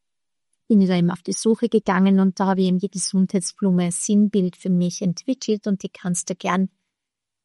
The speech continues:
wie das meine Gesundheit auf verschiedenen Ebenen und Dimensionen zu sehen möglich ist, wo man ansetzen kann, wenn man Unwohlsein hat. Das ist die Podcast-Folge Nummer drei.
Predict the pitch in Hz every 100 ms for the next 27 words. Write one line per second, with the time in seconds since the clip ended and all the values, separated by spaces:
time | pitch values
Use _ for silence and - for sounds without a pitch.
0 | - 202 185 196 208 175 175 208 220 214
1 | 214 202 226 - 233 233 233 208 - 214
2 | - 202 196 190 - 208 220 208 202 190
3 | 202 190 190 - 190 202 196 - 208 -
4 | 180 196 208 202 185 - 196 220 220 -
5 | 208 - - _ _ _ _ _ 202 190
6 | - 196 208 208 - 208 196 196 190 196
7 | 185 190 220 220 196 202 190 - 185 180
8 | 185 180 - - - 196 208 - - 170
9 | - - 180 - 170 160 180 180 175 196
10 | - - 170 175